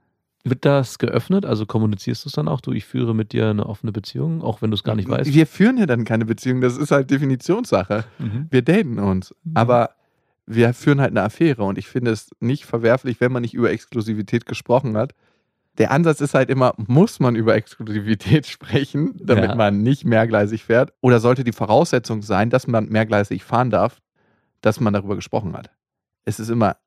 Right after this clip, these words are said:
Speaker 2: das eine oder das andere.
Speaker 1: Wie würdest du darauf reagieren, wenn du gefragt wirst?
Speaker 2: Wär
Speaker 1: Triffst
Speaker 2: ich
Speaker 1: du die
Speaker 2: auf
Speaker 1: mir
Speaker 2: jeden
Speaker 1: noch
Speaker 2: Fall
Speaker 1: einmal?
Speaker 2: ehrlich.
Speaker 1: Und damit ist, glaube ich, auch die Antwort gegeben. In dem Moment, wo man ehrlich ist,
Speaker 2: Du hast nicht
Speaker 1: wenn man
Speaker 2: gefragt.
Speaker 1: gefragt wird,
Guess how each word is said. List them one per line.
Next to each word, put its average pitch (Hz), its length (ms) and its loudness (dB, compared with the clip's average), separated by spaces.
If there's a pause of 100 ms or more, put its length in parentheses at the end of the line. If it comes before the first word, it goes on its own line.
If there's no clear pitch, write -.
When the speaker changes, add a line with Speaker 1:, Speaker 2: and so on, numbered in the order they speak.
(140)
Speaker 2:
das - 220 -6
eine 104 320 0
oder 104 160 -2
das 101 200 -4
andere. 95 400 -4 (300)
Speaker 1:
Wie 123 180 4
würdest 165 220 2
du 156 40 -2
darauf 127 280 2
reagieren, 113 500 2
wenn 107 120 2
du 104 180 -4
gefragt 101 420 -6
wirst? - 320 -12 (140)
Speaker 2:
Wär 85 100 -4
Speaker 1:
Triffst 143 140 4
Speaker 2:
ich - 60 -6
Speaker 1:
du 143 60 4
die 120 60 2
Speaker 2:
auf 117 80 4
Speaker 1:
mir 110 60 6
Speaker 2:
jeden 113 80 6
Speaker 1:
noch 104 80 2
Speaker 2:
Fall 101 60 0
Speaker 1:
einmal? 101 160 0
Speaker 2:
ehrlich. 101 180 -8 (340)
Speaker 1:
Und 104 160 -2
damit 92 220 2
ist, - 100 -12
glaube 90 180 -2
ich, 90 60 -6
auch - 100 -12
die - 120 -8
Antwort 92 560 -8
gegeben. 95 460 -2
In 101 100 2
dem 123 80 6
Moment, 147 180 2
wo 117 60 2
man 104 120 2
ehrlich 147 300 0
ist, - 320 -8
Speaker 2:
Du 208 80 2
hast 123 140 2
nicht 123 100 2
Speaker 1:
wenn 143 80 2
man 120 160 2
Speaker 2:
gefragt. 113 480 2
Speaker 1:
gefragt 147 240 0
wird, - 1120 2